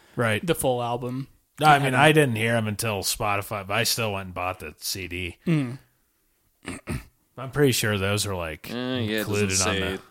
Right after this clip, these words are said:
Speaker 3: deluxe or anything. So.
Speaker 1: Yeah.
Speaker 2: Yeah.
Speaker 3: Eh, yeah, I guess you're right.
Speaker 2: Mm.
Speaker 1: But dude, that, I mean, that, yeah. Quasimodo's good.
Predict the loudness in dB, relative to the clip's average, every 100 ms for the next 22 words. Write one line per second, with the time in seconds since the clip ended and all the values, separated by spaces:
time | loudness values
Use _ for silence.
0 | _ _ _ -10 -8 -6 -4 -6 -6 -12
1 | -14 -16 -14 -14 -12 -10 -4 -4 -4 -10
2 | -14 -14 -12 -14 -18 _ _ _ _ _
3 | _ _ _ -6 -6 -4 -2 -2 -4 -6
4 | -6 -8 -12 _ -20 _ -14 -12 -16 -20
5 | -20 -20 -6 -2 0 2 4 2 0 -10
6 | -6 -4 -4 -2 -4 -6 -12 -10 -10 -14
7 | -18 _ _ 2 4 4 2 0 0 2
8 | 0 -2 -2 -2